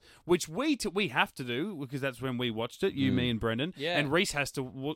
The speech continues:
Speaker 1: look at it from a, at the time, two thousand sixteen, I think, when you would have watched that
Speaker 2: Mm.
Speaker 1: episode, and we kinda look at it
Speaker 2: Jesus.
Speaker 1: exactly the same way. So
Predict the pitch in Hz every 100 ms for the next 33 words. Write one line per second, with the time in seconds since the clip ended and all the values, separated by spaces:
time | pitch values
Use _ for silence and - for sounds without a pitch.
0 | 147 143 143 143 - 135 127 120 - -
1 | 123 113 127 131 - 135 139 127 113 107
2 | - - - 123 110 107 104 104 117 113
3 | 110 110 107 104 107 90 87 107 - 110
4 | 104 107 151 - - 156 156 160 160 170
5 | 156 151 156 147 147 127 151 151 156 143
6 | - 151 151 135 143 185 104 - 135 127